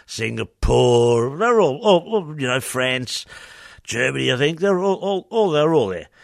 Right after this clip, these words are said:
And of course, you know, our own Defence Forces and Defence Minister Chris Pine and Industry Minister Steve Ciobo,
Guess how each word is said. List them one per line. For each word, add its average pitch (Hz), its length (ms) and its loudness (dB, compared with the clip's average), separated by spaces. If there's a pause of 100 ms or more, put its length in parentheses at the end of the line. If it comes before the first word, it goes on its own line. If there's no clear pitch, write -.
(180)
And 185 160 0
of - 120 -4
course, 208 420 2 (260)
you 202 140 -10
know, 147 240 0
our 135 160 2
own 127 280 0 (200)
Defence - 640 -8 (640)
Forces 135 560 -2
and 170 140 -4
Defence 180 400 -8
Minister 190 400 -4
Chris - 320 -6
Pine 143 420 -2
and 107 140 -6
Industry 131 420 -6
Minister 139 480 -2
Steve 135 380 -4
Ciobo, 135 540 0